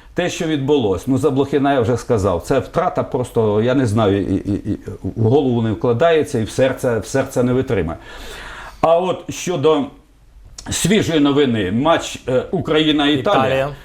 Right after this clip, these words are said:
Speaker 1: Я вам скажу так: нехай це прозвучить на всю Україну, нехай це прозвучить на всю Європу. І щоб уєфа, ото італієць, е, який сидить там у уєфа,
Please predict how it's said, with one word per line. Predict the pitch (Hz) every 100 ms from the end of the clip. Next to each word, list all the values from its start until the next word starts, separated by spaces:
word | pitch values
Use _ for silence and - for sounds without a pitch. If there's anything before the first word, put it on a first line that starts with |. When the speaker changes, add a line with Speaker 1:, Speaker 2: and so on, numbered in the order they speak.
| -
Speaker 1:
Я | 139 208
вам | 202
скажу | - 202 220
так: | - 156 - -
нехай | 156 226 233
це | 220
прозвучить | 214 185 170 185 196 160
на |
всю | 175 - 190
Україну, | 160 170 214 190
нехай | 165 165 180
це | 175
прозвучить | 170 151 139 160 180
на | 151
всю | 160 - 175
Європу. | 151 135 165 170 170 240 240 - - - - -
І | 180
щоб | - 208 202
уєфа, | 208 196 196 - 240 170
ото | - 196
італієць, | 185 147 196 190 165 120 120 -
е, | 131
який | 131 151 160 156
сидить | 135 147 147 139
там | 147 147
у |
уєфа, | 151 143 151 -